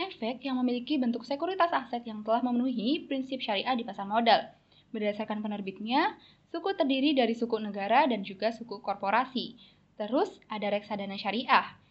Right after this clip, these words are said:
Jadi reksadana syariah juga bisa dinilai sudah memiliki prinsip syariah di pasar modal. Kalau misalnya cara pengelolaan akad, portofolio tidak bertentangan dengan prinsip-prinsip syariah loh guys. Nah, di garis bawah ya Sobat Cuan, giliran Kak Dia nih sekarang.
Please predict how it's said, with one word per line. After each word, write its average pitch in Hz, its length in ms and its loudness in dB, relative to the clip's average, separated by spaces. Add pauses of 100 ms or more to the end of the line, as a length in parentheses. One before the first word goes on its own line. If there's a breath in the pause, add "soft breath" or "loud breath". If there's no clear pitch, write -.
Jadi 254 560 0
reksadana 285 400 2
syariah 254 560 0
juga 269 240 0
bisa 233 160 -2
dinilai 254 560 2
sudah 240 160 2
memiliki 240 480 2
prinsip 233 400 -4
syariah 226 320 2
di 226 80 0
pasar 208 240 -8
modal. 220 480 4 (240 loud breath)
Kalau 208 240 -2
misalnya 202 720 0
cara 403 240 4
pengelolaan 330 800 2
akad, 214 560 0 (240)
portofolio 349 800 2
tidak 208 260 0
bertentangan 202 460 0
dengan 202 160 -4
prinsip-prinsip 269 720 -6
syariah 214 400 -4
loh 190 160 0
guys. 180 240 -2 (560 loud breath)
Nah, 247 80 2
di 233 80 2
garis 233 240 4
bawah 233 240 4
ya 254 240 4
Sobat 214 320 -2
Cuan, 220 480 2
giliran 208 240 -4
Kak 202 160 -2
Dia 247 160 2
nih 262 160 0
sekarang. 226 400 0